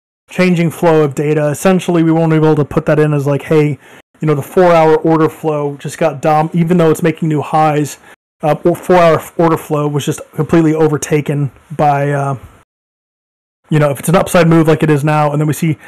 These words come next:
massive shorts come in that overtake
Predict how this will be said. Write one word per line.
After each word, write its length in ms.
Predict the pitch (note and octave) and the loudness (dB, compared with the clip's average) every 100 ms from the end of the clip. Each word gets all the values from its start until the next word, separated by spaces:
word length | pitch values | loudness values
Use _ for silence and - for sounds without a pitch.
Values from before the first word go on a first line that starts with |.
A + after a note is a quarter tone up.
| - - _ | -20 -20 _
massive 760 | D#3 D#3 D#3+ - F3+ D#3 C3+ - | 0 2 2 0 0 0 -2 -12
shorts 420 | - - E3 - | -8 -2 -2 -4
come 240 | - E3+ D#3 | -4 -2 0
in 220 | D3+ D3+ | 2 0
that 200 | D3 - - | -2 -6 -2
overtake 580 | D#3+ D#3 D3+ E3 D3+ - | 0 2 0 0 0 -2